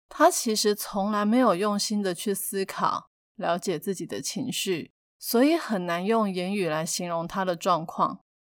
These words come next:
那咨商师苍鹭就说，如果以一到十分来评量，一分是糟糕到想要自杀，十分是超级幸福的。蛤蟆马上说他是一到两分。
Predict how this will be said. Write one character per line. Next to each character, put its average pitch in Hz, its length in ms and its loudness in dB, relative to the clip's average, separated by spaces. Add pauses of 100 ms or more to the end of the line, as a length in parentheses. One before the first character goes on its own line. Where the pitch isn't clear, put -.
那 196 140 0
咨 196 200 -4
商 196 260 0
师 196 240 -2
苍 196 300 -2
鹭 196 120 -2
就 196 160 0
说， 196 600 2 (340)
如 247 160 2
果 277 240 8
以 175 260 0
一 262 160 4
到 269 200 8
十 190 240 -2
分 202 200 0
来 165 160 0
评 165 320 -6
量， 165 420 0 (360)
一 226 140 0
分 214 260 4
是 208 380 2 (280)
糟 214 220 8
糕 220 220 8
到 214 200 10
想 - 160 -4
要 156 160 0
自 190 280 -4
杀， 165 460 0 (340)
十 - 340 -2
分 220 240 4
是 220 480 4 (260)
超 277 320 10
级 180 280 -2
幸 185 320 0
福 - 200 -10
的。 - 360 -4 (280)
蛤 - 220 8
蟆 202 180 6
马 185 200 6
上 202 260 4
说 196 480 6 (260)
他 196 220 2
是 180 420 0 (240)
一 240 140 0
到 233 220 10
两 - 220 0
分。 190 360 0